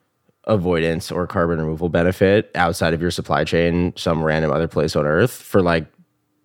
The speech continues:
ten dollars a ton. And a lot of the money in that two billion dollar market is money that wants to spend ten billion dollars a ton. Turns out you can't spend ten dollars a ton and do anything real. And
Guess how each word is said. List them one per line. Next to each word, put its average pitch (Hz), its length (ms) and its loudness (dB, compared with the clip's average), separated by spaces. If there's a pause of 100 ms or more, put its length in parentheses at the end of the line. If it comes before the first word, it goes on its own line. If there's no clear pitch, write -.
(100)
ten 95 200 2
dollars 67 260 -2
a - 20 -20
ton. - 240 -16 (460)
And 104 520 2 (120)
a 117 80 4
lot 127 240 4
of 135 160 0
the 120 80 2
money 113 340 0
in 104 100 0
that 90 280 -4
two 123 140 0
billion 104 200 2
dollar 87 160 0
market 85 560 -2
is 98 140 0
money 107 240 4
that 104 180 2
wants 95 260 0
to 98 120 -6
spend 87 260 0
ten 85 200 0
billion 85 200 0
dollars 78 180 -2
a - 60 -14
ton. 104 220 -2 (680)
Turns 135 200 4
out 139 60 0
you 135 240 -2
can't 113 420 0
spend 95 280 -2
ten 95 140 0
dollars 85 220 0
a 82 40 -6
ton 85 180 -2
and 80 100 -2
do 80 80 -2
anything 67 200 -6
real. - 320 -10 (880)
And 104 440 2